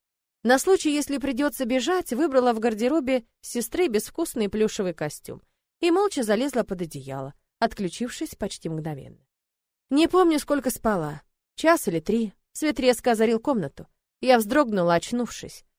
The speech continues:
щуря глаза на стоявшего в дверном проёме питона, разглядывающего открывшуюся перед ним картину. Наверное, во сне мне стало холодно, и я, как бездомный котёнок, прижалась к тёплому телу Андрея, который не думал пробудиться от нетрезвого сна.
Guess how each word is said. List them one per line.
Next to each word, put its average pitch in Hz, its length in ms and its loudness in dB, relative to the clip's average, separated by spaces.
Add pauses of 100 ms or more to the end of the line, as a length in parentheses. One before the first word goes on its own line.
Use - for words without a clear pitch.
(280)
щуря 269 380 2
глаза 202 560 4
на 160 300 -2
стоявшего 185 580 -2
в 160 40 -6
дверном 180 360 -2
проёме 175 360 0
питона, 180 460 -4 (420)
разглядывающего 196 1080 2
открывшуюся 175 760 -4
перед 175 240 -6
ним 170 160 -2
картину. 190 560 -8 (520)
Наверное, 262 460 6
во 262 100 4
сне 285 200 -2
мне 254 120 0
стало 240 280 2
холодно, 220 540 0
и - 20 0
я, 294 160 0
как 190 160 -2
бездомный 196 400 0
котёнок, 208 500 -2
прижалась 220 500 0
к - 60 -20
тёплому 214 380 0
телу 202 280 -2
Андрея, 185 440 -2 (400)
который 269 400 2
не 196 140 2
думал 190 400 0
пробудиться 180 640 -2
от 156 100 -4
нетрезвого 165 540 -4
сна. - 300 -14